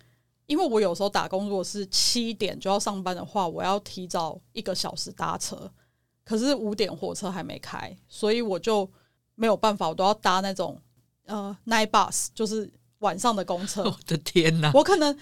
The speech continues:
Speaker 1: 我那时候还有发过 Face-，Facebook，就是我凌晨四点，然后站在公车上很冷，很冷，很冷，然后就一路冷了两个小时到那个市区，然后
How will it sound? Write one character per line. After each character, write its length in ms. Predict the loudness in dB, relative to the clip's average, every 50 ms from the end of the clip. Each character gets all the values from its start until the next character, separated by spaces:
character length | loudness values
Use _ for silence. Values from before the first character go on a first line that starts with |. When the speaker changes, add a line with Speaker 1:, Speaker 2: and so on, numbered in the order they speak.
| -10 -10 2 6
Speaker 1:
我 100 | 6 8
那 160 | 8 6 6
时 80 | 8
候 80 | 8 8
还 120 | 8 8
有 140 | 8 8 8
发 240 | 8 8 8 8 8
过 160 | 6 4 2
Face-，Facebook， 1080 | 4 6 6 6 6 4 _ _ -8 0 2 4 4 4 2 0 0 0 0 0 0 0
就 100 | 0 2
是 80 | 2
我 200 | 2 2 2 2 2
凌 200 | 0 0 -2 0
晨 180 | 0 0 -2 -2
四 280 | -2 -2 -2 -2 -4 -4
点， 280 | -4 -4 -4 -4 -4
然 100 | -6 -6
后 240 | -2 0 2 2 2
站 160 | 2 2 4
在 100 | 4 4
公 180 | 2 2 0 2
车 120 | 2 2
上 160 | 2 2 2 2
很 160 | 0 0 0 2
冷， 180 | 4 2 2 2
很 160 | 0 -2 0
冷， 160 | 0 0 -2
很 180 | -2 -4 -2 0
冷， 140 | 0 0 -2 -4 _ -20 -20 -20 -20 -20 _ _ _
然 100 | -2 0
后 80 | 2 4
就 160 | 4 4 4 4
一 120 | 2 0
路 180 | 2 2 2 2
冷 240 | 4 4 2 2 2
了 80 | 2 0
两 160 | 0 0 -2 -2
个 100 | -6 -4
小 220 | -4 -4 -6 -6
时 160 | -6 -8 -6 0
到 180 | 2 2 4 4
那 140 | 2 -2 -4
个 240 | -4 -6 -8 -10 -12 -14 _ _ _ _ _ _ _ -10
市 260 | -6 -4 -2 -2 -2
区， 280 | -4 -6 -8 -8 -10 -12 -16 _ _ _ _ _ _ _ _ _ _ _
然 120 | -6 -4 0
后 200 | 2 4 2 2